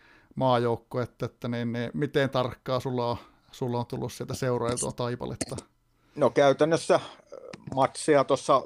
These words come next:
Speaker 2: tulee, en, en lue edes joka puuta, mutta että tulee katsottua, että missä mennään ja luettua foorumia. Kyllä nopeasti oli nämä foorumit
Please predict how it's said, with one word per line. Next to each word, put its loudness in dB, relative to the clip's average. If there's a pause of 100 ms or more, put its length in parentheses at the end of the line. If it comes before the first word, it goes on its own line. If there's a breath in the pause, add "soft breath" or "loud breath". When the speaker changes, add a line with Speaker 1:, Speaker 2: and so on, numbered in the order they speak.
Speaker 2:
tulee, 2 (480)
en, -6
en -4
lue 0
edes -6
joka -2
puuta, -4
mutta -8
että -4 (160)
tulee -4
katsottua, -4
että -8
missä -8
mennään -6
ja -2 (520)
luettua -2
foorumia. -2
Kyllä -4
nopeasti -4
oli -2
nämä -2
foorumit -2